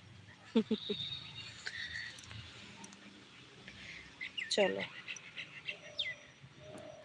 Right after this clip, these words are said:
আজকে রান্না বান্না কি কি করেছেন বলুন তো? আমি না একটা কথা বুঝতে পারি না, যখন আমি বলবো যে ঝটপট করে কমেন্ট করুন, কেউ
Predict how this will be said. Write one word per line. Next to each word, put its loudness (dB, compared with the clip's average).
আজকে 12
রান্না 12
বান্না 12
কি 4
কি 4
করেছেন 12
বলুন 12
তো? 8
আমি 12
না 12
একটা 12
কথা 12
বুঝতে 12
পারি 12
না, 12
যখন 12
আমি 12
বলবো 12
যে 12
ঝটপট 12
করে 12
কমেন্ট 12
করুন, 12
কেউ 12